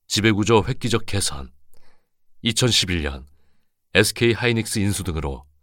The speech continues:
기존 에너지 화학과 아이씨티의 양대축 위에 반도체라는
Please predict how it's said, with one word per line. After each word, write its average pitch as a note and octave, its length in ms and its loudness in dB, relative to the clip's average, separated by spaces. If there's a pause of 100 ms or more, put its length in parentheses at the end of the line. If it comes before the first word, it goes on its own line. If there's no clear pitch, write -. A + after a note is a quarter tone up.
(460)
기존 A2 340 2
에너지 G#2+ 300 4
화학과 D#2+ 640 -2 (460)
아이씨티의 G#2+ 720 2
양대축 G#2 520 0
위에 E2 340 0 (400)
반도체라는 G2+ 800 0